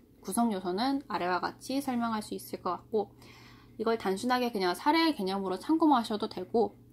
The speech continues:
그걸 넘어서서 이 내용들이나 키워드들을 통해서 차별화 시도를 하셔도 좋을 것 같습니다. 지금은 제조 쪽에 특화된 모델 하나를 설명을 드렸는데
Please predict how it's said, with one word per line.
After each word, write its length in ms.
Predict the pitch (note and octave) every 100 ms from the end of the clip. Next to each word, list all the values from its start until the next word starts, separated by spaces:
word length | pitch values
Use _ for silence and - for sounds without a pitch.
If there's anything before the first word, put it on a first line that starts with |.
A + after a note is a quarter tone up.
| -
그걸 260 | - F#3+ F#3
넘어서서 680 | E3+ A3+ B3+ C#4 A3+ - -
이 200 | F#3 F3+
내용들이나 680 | E3+ G3 A3+ G#3 D#3+ F3 -
키워드들을 880 | - D#4 D4+ C#4+ E3+ D#3+ D#3 E3
통해서 420 | - C4 C4+ A#3 G3+
차별화 440 | - C#4 D#4 G3
시도를 360 | - - F#3 A3
하셔도 380 | - G#3+ A3+ C4
좋을 220 | - F3
것 120 | -
같습니다. 520 | - - - G#3 - _ _ _ _ _ _ _ _ _ - - _
지금은 400 | - G#3 A#3 B3
제조 540 | A#3+ G3+ C4+ C#4+ C#4+ C#4+
쪽에 240 | C4 B3
특화된 460 | - - E4+ B3 G3+
모델 280 | F3 F#3+
하나를 300 | G#3+ C4+ D4
설명을 340 | B3 G#3 G#3 G#3
드렸는데 600 | F#3 F3 E3+ E3+ G#3